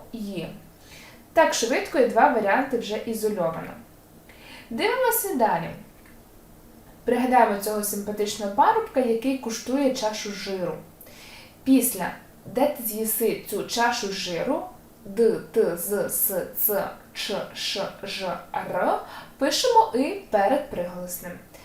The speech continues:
Титан. Після "т" перед приголосним пишемо "и", і тому цей варіант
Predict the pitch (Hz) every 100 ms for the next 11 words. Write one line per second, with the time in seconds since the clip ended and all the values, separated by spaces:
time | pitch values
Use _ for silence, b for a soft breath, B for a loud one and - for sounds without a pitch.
0 | B B - - 320 - - - - -
1 | - - 269 277 - 208 185 - - 285
2 | 233 - - 262 226 180 - - - 185
3 | 185 247 311 - 415 440 466 - 294 302
4 | 302 311 302 - 294 294 B B B -
5 | 277 320 359 403 392 330 294 294 285